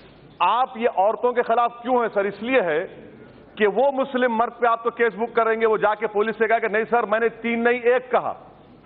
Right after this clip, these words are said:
अब इस्लाम में यह है कि तीन महीने के बाद तलाक हो जाती है। आप उस मर्द को मौका दे रहे हैं, उस औरत पर जुल्म कर रहे हैं इस तरह का कानून बनाकर।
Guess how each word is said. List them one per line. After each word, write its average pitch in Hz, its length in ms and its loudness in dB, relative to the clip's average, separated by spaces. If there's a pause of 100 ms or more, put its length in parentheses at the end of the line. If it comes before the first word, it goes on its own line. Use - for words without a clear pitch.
(360)
अब 208 140 0
इस्लाम 220 480 0
में 254 140 0
यह 208 200 2
है 247 80 4
कि 240 160 -2
तीन 254 360 -2
महीने 240 280 2
के 240 100 0
बाद 247 240 0
तलाक 233 300 0
हो 247 160 0
जाती 254 320 -2
है। 180 240 -2 (880)
आप 233 200 2
उस 262 220 -6 (100)
मर्द 202 360 0 (100)
को 277 100 4
मौका 269 340 0
दे 269 160 0
रहे 247 200 0
हैं, 180 140 -4
उस 214 180 -4 (120)
औरत 269 400 2
पर 277 100 0
जुल्म 254 320 0
कर 247 160 2
रहे 254 120 0
हैं 233 40 0
इस - 60 -8
तरह 226 160 4
का 214 100 -2
कानून 208 340 -2
बनाकर। - 640 -4